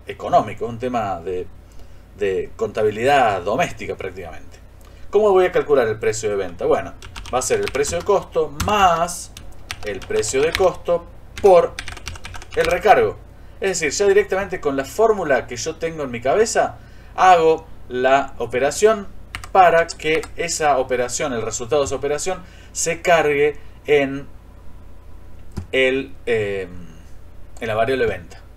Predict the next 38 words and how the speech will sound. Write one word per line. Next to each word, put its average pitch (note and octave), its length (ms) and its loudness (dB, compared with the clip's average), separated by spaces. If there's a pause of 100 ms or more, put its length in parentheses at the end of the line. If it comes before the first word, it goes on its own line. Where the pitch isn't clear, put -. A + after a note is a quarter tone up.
(200)
¿sí? B2 200 -10 (680)
Ahora, F3 260 6
¿qué F#3+ 80 -2
es F#3+ 80 -4
lo F3+ 140 -2
que C3+ 100 -8
me B2 60 -10
estaría A#2+ 320 -2
faltando? F2+ 640 -4
Y G#2 140 -12
me F2+ 80 -16
estaría A2+ 260 -2
faltando B2 720 0 (300)
meter D3 640 0 (260)
ese G#2 280 2
precio D3+ 380 0
de C#3+ 80 0
venta B2+ 560 -2 (100)
en D3+ 580 0 (140)
el A#2+ 380 0
vector C#3+ 600 2
de G#2 120 -2
precios G2 360 -8
de - 60 -4
venta. D3 400 -2 (600)
¿El F#2+ 100 -10
vector G2+ 280 0
de B2+ 80 2
precios C3 300 -6
de D3+ 60 0
venta F3 240 0
cuál A2+ 180 0
era? F#2 160 -2 (560)
Precios G2+ 580 2
guion A#2+ 220 -4
bajo - 340 -2 (380)
venta F#3+ 600 2 (800)
punto F3+ 600 2